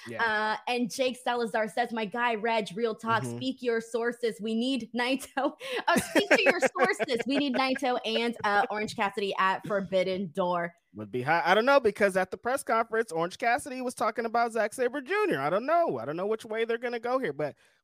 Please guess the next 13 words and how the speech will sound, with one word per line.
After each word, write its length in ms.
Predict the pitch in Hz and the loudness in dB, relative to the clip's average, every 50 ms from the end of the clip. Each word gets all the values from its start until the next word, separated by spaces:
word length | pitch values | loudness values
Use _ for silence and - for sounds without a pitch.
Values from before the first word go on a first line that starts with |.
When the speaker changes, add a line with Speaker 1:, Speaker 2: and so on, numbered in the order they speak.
| _ | _
Speaker 1:
we've 180 | - 208 262 220 | -8 -6 0 2
been 200 | 254 240 233 220 _ _ _ _ - | 2 2 2 0 _ _ _ _ -2
craving 440 | - 196 190 190 175 185 185 175 160 | 0 2 2 2 2 0 -2 -2 -2
this 200 | 151 147 139 - | -2 -4 -4 -6
Naito 600 | 143 139 139 139 139 139 - - 151 139 139 135 | -6 -4 -4 -2 -4 -4 -4 -4 -4 -2 -4 -4
and 80 | 131 127 | -6 -6
Orange 280 | 123 123 127 123 - | -8 -8 -10 -10 -8
Cassidy 380 | - 131 127 123 - - 117 117 | -8 -6 -6 -6 -8 -10 -10 -10
match 220 | 117 117 113 117 - - | -10 -10 -12 -14 -14 -14
for 120 | 123 107 | -12 -12
a 100 | 98 95 | -12 -12
long 540 | 92 95 98 113 120 131 139 143 151 156 156 | -14 -12 -8 -4 -4 -2 -2 -4 -6 -8 -8
time, 520 | - - 123 107 101 98 95 95 98 98 | -8 -8 -8 -8 -10 -12 -14 -14 -16 -18